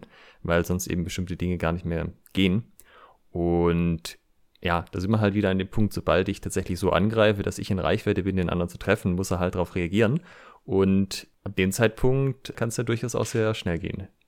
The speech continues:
Also zumindest ungerüstet, wie gesagt, gerüstet ein bisschen länger, aber auch da. Irgendwann muss man sich halt doch entscheiden, den, den Angriff zu tun.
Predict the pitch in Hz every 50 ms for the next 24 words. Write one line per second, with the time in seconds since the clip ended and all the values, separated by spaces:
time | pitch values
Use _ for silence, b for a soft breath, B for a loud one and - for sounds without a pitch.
0 | _ - - - 82 82 - - - 92 87 90 - 117 120 120 113 110 117 113
1 | - - 110 - - 98 95 - 90 90 - - 87 90 92 - - 95 92 -
2 | - b b b b b b b 90 85 92 - - 85 78 85 87 87 87 82
3 | 85 85 85 82 - - - 80 80 - - - _ b b b b b b b
4 | 101 98 101 101 98 98 101 - - 101 87 95 - - 98 - 92 92 107 101
5 | 85 - 90 87 87 87 82 87 85 85 85 87 90 - _ _ _ _ _ _
6 | - 90 - - 92 90 98 92 - - 98 - - - 90 82 82 78